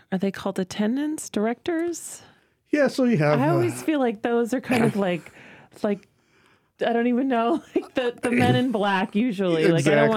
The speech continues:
Speaker 1: wanna
Speaker 2: the men in black.
Speaker 1: categorize 'cause I'm sure there's a
Speaker 2: I
Speaker 1: lot of
Speaker 2: have
Speaker 1: women
Speaker 2: the
Speaker 1: in the
Speaker 2: best
Speaker 1: industry,
Speaker 2: help.
Speaker 1: but
Speaker 2: Uh, I'll put them up against any funeral home, uh, anywhere in the country. I have the best help. Um, local people that are born and raised here that know people. I have a lot of teachers,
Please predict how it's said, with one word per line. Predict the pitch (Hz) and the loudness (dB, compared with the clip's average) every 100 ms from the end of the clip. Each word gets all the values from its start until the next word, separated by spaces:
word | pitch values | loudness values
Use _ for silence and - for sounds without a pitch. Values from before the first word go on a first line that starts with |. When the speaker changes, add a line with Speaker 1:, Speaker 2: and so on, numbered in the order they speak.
| 127 | 4
Speaker 1:
wanna | |
Speaker 2:
the | 123 | 4
men | 151 165 160 | 4 4 4
in | |
black. | 147 131 113 | 4 4 2
Speaker 1:
categorize | 175 | 0
'cause | - | -4
I'm | 202 208 | -2 -2
sure | 226 202 | -2 -2
there's | 196 165 | 0 2
a | |
Speaker 2:
I | 160 | 2
Speaker 1:
lot | 190 | 2
of | 180 | 2
Speaker 2:
have | 170 151 143 143 | 2 4 2 2
Speaker 1:
women | 139 220 220 | 2 2 4
Speaker 2:
the | |
Speaker 1:
in | 202 | 4
the | 190 165 | 2 2
Speaker 2:
best | 120 120 - | 4 2 0
Speaker 1:
industry, | 175 | 0
Speaker 2:
help. | 139 98 | 2 2
Speaker 1:
but | 78 147 - - | 0 -2 -6 -4
Speaker 2:
Uh, | 113 110 110 107 - | 0 2 2 0 -4
I'll | 117 117 | -4 -4
put | 120 - 120 | -2 -4 -2
them | 117 113 | -2 -2
up | 113 | -2
against | 110 104 101 113 | -2 -2 -2 0
any | 107 107 | 2 0
funeral | - 92 92 | -2 -2 0
home, | 95 92 92 101 - | 0 0 -2 -4 -6
uh, | 101 104 107 | -4 -2 -2
anywhere | 107 95 98 92 | -2 0 0 -2
in | 92 | -4
the | 92 | -4
country. | 98 98 104 95 | -6 -4 -4 -4
I | 101 107 | -2 -2
have | 110 | -2
the | 110 | -2
best | 113 101 - | -2 -2 -6
help. | - - - | -10 -10 -6
Um, | 95 87 95 - - _ _ _ _ _ _ _ | -2 -2 -4 -8 -18 _ _ _ _ _ _ _
local | 117 139 147 143 | -2 0 -2 -2
people | 147 143 151 151 - | -2 0 0 -2 -4
that | - 107 | -6 -6
are | 98 | -4
born | 110 117 127 | 0 2 4
and | 117 | 4
raised | 117 120 123 123 | 4 2 0 -2
here | 123 117 117 | -2 0 0
that | 104 95 | 0 -2
know | 95 98 110 | -2 0 0
people. | 113 113 110 110 110 - - _ - | 0 -2 0 0 0 -4 -20 _ -6
I | |
have | 101 104 | -2 0
a | |
lot | 104 110 110 | 0 0 0
of | 101 - | -2 -2
teachers, | 180 - 160 156 - - | -2 0 0 0 -4 -10